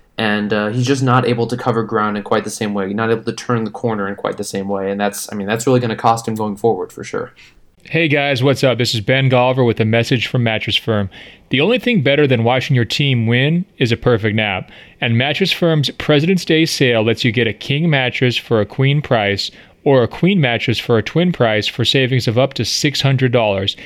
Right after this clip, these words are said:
Speaker 2: And you can take home a free adjustable base with a qualifying purchase. But you have to hurry. The clock is ticking on this sale. It's ending soon.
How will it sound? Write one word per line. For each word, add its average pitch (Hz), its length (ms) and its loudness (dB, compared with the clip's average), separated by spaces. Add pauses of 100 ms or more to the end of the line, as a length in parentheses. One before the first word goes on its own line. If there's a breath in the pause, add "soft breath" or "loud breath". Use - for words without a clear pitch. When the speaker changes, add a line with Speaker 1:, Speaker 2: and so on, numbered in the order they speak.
(240 loud breath)
Speaker 2:
And 131 120 2
you 139 80 2
can 170 120 0
take 160 280 0
home 156 220 2
a 127 180 0
free 156 480 0
adjustable 131 560 2
base 120 340 0
with 117 140 -2
a 104 40 0
qualifying 117 560 0
purchase. 104 460 -2 (300 loud breath)
But 123 120 2
you 120 80 0
have 139 200 -2
to 147 100 2
hurry. 127 340 2 (260 loud breath)
The 127 100 0
clock 156 320 2
is 165 100 2
ticking 156 340 0
on 139 140 2
this 151 160 0
sale. 110 540 0
It's 135 160 -2
ending 160 260 2
soon. 165 400 0